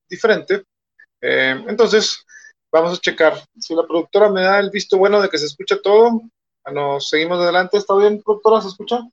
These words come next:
Bueno, apenas va a empezar. Vamos, eh, diferidos como un, no, menos de un minuto quizá. Eh, pero bueno, eh, qué bueno que ustedes están, eh, en vivo desde la estación.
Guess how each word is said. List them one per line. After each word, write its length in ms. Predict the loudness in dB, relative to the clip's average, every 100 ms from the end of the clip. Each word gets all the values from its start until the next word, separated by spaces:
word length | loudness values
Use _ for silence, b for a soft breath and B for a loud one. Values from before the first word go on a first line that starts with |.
| _ _ _ _ _ _ _
Bueno, 160 | -2 0
apenas 240 | 0 2
va 60 | 0
a 20 |
empezar. 420 | 0 0 2 0 B B B -4
Vamos, 420 | 2 2 2 0
eh, 380 | 4 6 6 4
diferidos 460 | 0 2 6 4 4
como 300 | 0 2 2
un, 1120 | 2 0 -2 -2 -2 -2 -2 -2 -2 -2 -4
no, 220 | -4 -2
menos 220 | 0 0
de 60 | 2
un 60 | 2
minuto 340 | 2 0 -4
quizá. 380 | -4 -4 -4 -6 _ B B B B -4
Eh, 460 | 0 4 6 4 2
pero 140 | 2
bueno, 300 | 4 2 0 -4 -6
eh, 280 | 4 4 4
qué 80 | 0
bueno 260 | 2 2 0
que 60 |
ustedes 340 | -4 0 2 2
están, 400 | -2 -2 -2 -2 _ _ _ _ -20 _
eh, 220 | 2 4
en 100 | 2
vivo 240 | -2 2 2
desde 240 | 2 0
la 80 | -6
estación. 560 | -6 -6 0 0 0